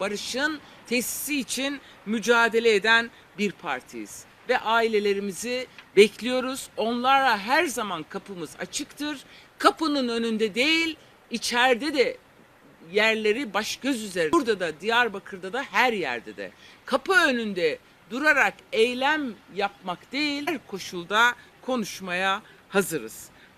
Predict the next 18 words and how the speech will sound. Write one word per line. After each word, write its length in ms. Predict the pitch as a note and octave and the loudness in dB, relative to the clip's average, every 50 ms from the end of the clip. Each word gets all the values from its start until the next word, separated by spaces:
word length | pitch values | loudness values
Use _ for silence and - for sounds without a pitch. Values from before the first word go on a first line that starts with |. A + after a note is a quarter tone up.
| _ _ - | _ _ 2
Evet 240 | D4+ F4+ E4+ C#4 - - | 2 4 2 0 0 0
değerli 500 | B3 A#3+ A3+ A3 G#3 G#3 G3 F#3+ E3+ - - | 2 4 4 4 2 0 -2 -2 -4 -4 -4
arkadaşlar, 840 | F#3 G3 - - G#3+ F#3 G3 G3 - - A3+ B3+ D4 D#4+ D#4 - - - - - - - - F#3 | -4 -4 -4 -6 -6 -6 -6 -6 -6 0 4 6 6 6 4 2 -6 -20 -20 -20 -20 -16 -4 0
bir 360 | C#4 E4 E4+ D#4+ - - - - - | 2 2 2 2 -2 -6 -16 -2 4
hiç 340 | E4+ G#4 A4+ - - - | 4 4 4 4 0 -6
değişmeyen 680 | - C#4 D#4+ F#4 F4+ - - - A#3+ A3+ G#3 G#3 G#3+ G3 | -2 2 2 2 2 2 0 -4 -4 -2 -2 -2 -2 -4
bir 140 | A3+ G#3 | -6 -6
gündemimiz 680 | G3 F3+ G#3 G#3+ G#3+ F#3+ G#3+ G#3+ G#3+ A3 A3 G3+ - G3 | -8 -8 -8 -6 -4 -4 -4 -4 -4 -4 -6 -6 -2 2
var. 300 | G#3 A#3 C4+ D4+ D4+ - - - - - _ - | 6 6 6 6 4 0 -10 -20 -20 -20 _ -6
Kadına 340 | - - C4+ C4 E4 C#4 A3+ | -2 -2 -2 0 0 0 0
yönelik 460 | G#3 F#3+ F#3 F#3 F#3+ A3 C4+ D#4 - - - - - _ - | -2 -2 -2 -2 -2 0 -2 -2 -4 -6 -12 -20 -20 _ -12
şiddet 680 | - - - B3 A#3+ G3 F3 G#3+ A#3 A#3+ - - - | -10 -8 -6 -6 -8 -6 0 2 2 2 2 0 -6
ve 120 | G3 F#3+ E3 | -6 -4 -4
cezasızlık 720 | F#3 F#3 F3 F#3 F3+ F3 - - - E3+ E3 E3+ - - | -4 -6 -6 -4 -6 -6 -6 -10 -12 -14 -14 -16 -14 -12
politikası. 680 | F3+ D3+ C3 - - - - A2 G#2+ - - A2+ G#2 - _ _ - - - - - | -10 -10 -10 -10 -14 -18 -16 -14 -14 -14 -14 -16 -16 -18 _ _ -20 -20 -20 -16 -8
Bu 120 | G3+ E4 - | -6 -2 0
konudaki 540 | G4+ A4+ G4 E4 C#4+ A#3+ A#3+ - - A3 | 2 2 2 2 0 -2 -4 -6 -8 -10
tutumumuzu 760 | - - C4+ - - F4 C#4 B3 A#3 A3+ G#3 F3+ A#3 D4 D#4+ | -10 -10 -12 -8 -6 -4 -4 -2 -2 -4 -4 -4 -4 -4 -4